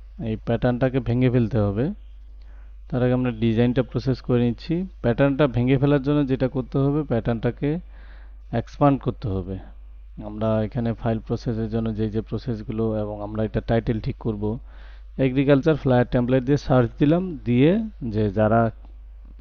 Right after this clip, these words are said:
আগে ব্যবহার করেছে, কী ধরনের টাইটেল ব্যবহার করেছে, তাদের একটা কাছাকাছি টাইটেল নিচ্ছি আমরা,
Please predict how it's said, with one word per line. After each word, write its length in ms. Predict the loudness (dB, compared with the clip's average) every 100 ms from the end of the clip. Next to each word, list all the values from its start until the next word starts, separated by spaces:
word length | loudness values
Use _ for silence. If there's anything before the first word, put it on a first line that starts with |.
| -10 -2
আগে 260 | -2 0
ব্যবহার 320 | 0 2 2
করেছে, 300 | 2 -2 -4
কী 180 | -4 -2
ধরনের 260 | 2 2 4
টাইটেল 260 | 2 2
ব্যবহার 300 | 2 0 0
করেছে, 320 | -2 -4 -4 -2
তাদের 320 | 0 2 2
একটা 220 | 2 -2
কাছাকাছি 460 | 8 10 10 4 -2
টাইটেল 320 | -2 -2 -2
নিচ্ছি 380 | -2 -6 -8 -8
আমরা, 260 | -8 -10